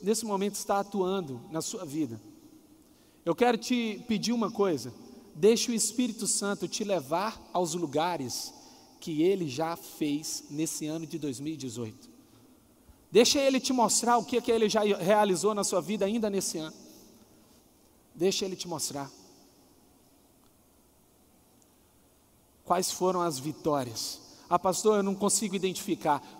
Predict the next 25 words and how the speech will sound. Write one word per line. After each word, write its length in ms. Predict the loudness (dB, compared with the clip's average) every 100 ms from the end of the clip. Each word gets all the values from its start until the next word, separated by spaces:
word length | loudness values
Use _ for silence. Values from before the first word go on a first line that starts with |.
| -2
Tudo 400 | 6 6 6 2 0
o 80 | -4
que 160 | 2
é 80 | 4
bom 460 | 4 2 0 0 -6 -10 0
que 80 |
aconteceu 580 | 0 0 0 0 4 2
no 140 | 4 2
ano 200 | 0 0
de 120 | 0
dois 220 | 0 0
mil 160 | 0 0
e 20 |
dezoito 580 | 0 2 2 0 -4 -12 -14 -20 -20 -10
é 120 | -2 0
uma 180 | 0
digital 560 | -2 -2 -4 -2 0 0
de 120 | -2
Deus 360 | -2 0 0 -2
que 160 | -4 -2
ele 140 | -2
marcou 480 | -2 -6 -8 -6 -4
na 100 | -6
sua 220 | -8 -8
vida. 240 | -8 -10